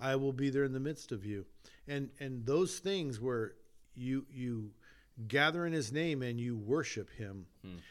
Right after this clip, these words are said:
Speaker 1: And I think it's way more than the corporate worship of singing songs in church. I think it's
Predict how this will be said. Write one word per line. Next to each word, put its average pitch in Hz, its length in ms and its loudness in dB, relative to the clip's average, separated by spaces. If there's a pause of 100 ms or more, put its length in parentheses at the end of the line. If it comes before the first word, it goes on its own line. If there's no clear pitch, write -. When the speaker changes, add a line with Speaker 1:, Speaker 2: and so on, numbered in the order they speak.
(180)
Speaker 1:
And 123 120 -2
I 135 100 0
think 139 240 0
it's 117 160 -2
way 127 300 4
more 127 200 2
than 113 160 0
the 110 80 -4
corporate 143 440 -4
worship 113 400 -2
of 113 120 -8
singing 123 380 -4
songs 127 400 -4
in 110 100 -4
church. 156 340 0
I 113 60 0
think 123 160 -2
it's 117 180 -8